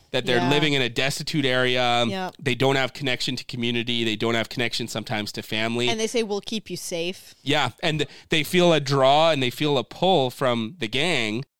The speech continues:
Speaker 1: even though there's so many negative aspects to being involved with a gang
Speaker 2: Mm-hmm.
Speaker 1: too. But they're, they develop a sense of community basically at any cost,
Speaker 2: Mm-hmm.
Speaker 1: right?
Speaker 2: Yeah. And, like, we talk about,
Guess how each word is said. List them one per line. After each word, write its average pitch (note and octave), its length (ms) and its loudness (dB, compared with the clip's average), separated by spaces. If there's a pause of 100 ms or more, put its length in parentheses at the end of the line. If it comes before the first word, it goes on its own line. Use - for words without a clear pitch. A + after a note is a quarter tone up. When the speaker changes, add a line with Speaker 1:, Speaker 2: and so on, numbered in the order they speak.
(280)
Speaker 1:
even D#3+ 340 4
though C3+ 180 2
there's B2 200 -2
so C#3+ 160 0
many B2 200 0
negative A#2+ 440 -2
aspects G#2 560 -4
to G2+ 280 -4
being G#2+ 260 -4
involved G2+ 380 -4
with G2+ 120 -10
a G#2 60 -6
gang G2+ 260 -4
Speaker 2:
Mm-hmm. - 40 -10
Speaker 1:
too. A#2 340 -4 (280)
But A#2 100 -4
they're, G#2+ 300 0
they G#2+ 240 -4
develop G#2+ 340 -2
a A2+ 60 -10
sense G#2+ 260 -6
of - 60 -16
community A2 540 -4
basically G#2 460 -4
at G2+ 80 0
any G#2 280 0 (100)
cost, G2 580 -2
Speaker 2:
Mm-hmm. - 100 -8
Speaker 1:
right? G#2 340 -6 (680)
Speaker 2:
Yeah. F#3+ 220 -6 (460)
And, B3 220 -4
like, A3 280 -2
we A#3 100 -8
talk C4+ 220 -2
about, C#4 420 0